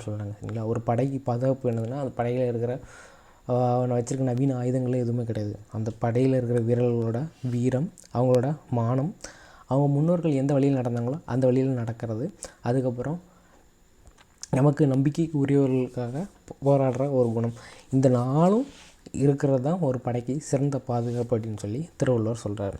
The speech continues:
அடுத்து பகைத்திறம் தெளிதல் அப்படிங்கிற அந்த அதிகாரத்துலேருந்து கொடுத்துருக்காங்க பாருங்க. பகைத்திறம் தெளிதல் அப்படிங்கிற அதிகாரத்துலேருந்து,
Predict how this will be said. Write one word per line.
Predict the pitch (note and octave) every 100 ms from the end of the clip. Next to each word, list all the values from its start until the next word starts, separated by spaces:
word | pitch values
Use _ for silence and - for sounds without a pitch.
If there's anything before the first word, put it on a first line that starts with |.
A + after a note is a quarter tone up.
| - -
அடுத்து | A#2 B2+ B2+ B2+ F3 _ -
பகைத்திறம் | B2+ C#3 C#3 B2+
தெளிதல் | B2+ A2+ A2+ G#2+
அப்படிங்கிற | G#2+ A2
அந்த | A2 A2
அதிகாரத்துலேருந்து | A2 G#2+ A2 G#2+
கொடுத்துருக்காங்க | G#2 A2+ G#2+ G#2
பாருங்க. | G2+ A2+ E3+ -
பகைத்திறம் | A#2 A#2 A#2 C3+ F3+ -
தெளிதல் | A#2 G#2+ G#2+ G2
அப்படிங்கிற | G2 G2+
அதிகாரத்துலேருந்து, | G2 G2+ F#2+ - G2 A2